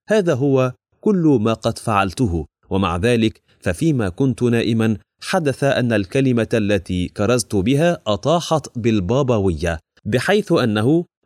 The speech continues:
لم يوقع بها مثل ذلك الضرر أمير أو إمبراطور. ومع ذلك فأنا لم أفعل شيئاً، إنما الكلمة الإلهية هي التي عملت كل هذا. فلو أنني حاولت الالتجاء إلى القوة،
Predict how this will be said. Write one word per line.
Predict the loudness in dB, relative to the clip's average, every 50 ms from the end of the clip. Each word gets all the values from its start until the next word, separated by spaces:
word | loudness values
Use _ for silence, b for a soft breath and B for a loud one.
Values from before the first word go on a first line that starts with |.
| -4
لم | -2 0 2 2 0 0
يوقع | 2 2 2 0 0 0 0 0 0 0 -2
بها | -4 -2 0 2 2 2 0 -2 -2
مثل | -2 0 0 0 0 -2 -2 0 0 0 0 0 -2
ذلك | 0 0 2 2 2 0 0 -2
الضرر | -4 -2 0 0 2 2 2 0 0 -2 -4 -2
أمير | -2 0 2 2 2 2 4 2 2 2 0 0
أو | -2 0 0
إمبراطور. | 0 0 0 0 0 0 0 0 -2 -4 -4 -4 -6 -8 _ _ _ -2
ومع | 0 2 2 2 2
ذلك | 2 0 2 2 0 0 -2
فأنا | 0 -2 0 0 2 2 2 2 2
لم | 2 0 0 -2
أفعل | -4 -4 0 0 0 0 0
شيئاً، | 0 -2 -2 -2 -4 -8 -8 -8 -8 -12 _ -2
إنما | 0 2 2 2 2 0 0 0 -2 -4 -4 -2
الكلمة | 0 0 0 0 0 -2 -2 0 0 2 0 0 0 0
الإلهية | 0 0 0 0 0 0 2 2 2 2 2 2 0 0 0
هي | 0 2 2 2 2
التي | 2 0 -2 -2 -2 -2 0 0 -2 -2
عملت | -2 0 0 0 2 0 0 2 2 0 -2 -2 _
كل | -2 -2 0 0 0
هذا. | 0 0 0 -2 -2 -2 -6 -8 -8 _ _ _ _ _ _ -2
فلو | 0 0 0
أنني | 0 0 0 0 0 0 0 -2 -2 -4 -6 _ _ -12
حاولت | -4 -2 -2 0 2 0 0 -2 -2 -4
الالتجاء | -4 -2 0 0 0 -2 0 -2 -2 0 2 0 0 0 -2
إلى | -4 -2 -2 -2 -2
القوة، | -2 -2 -2 -2 -2 0 0 -4 -4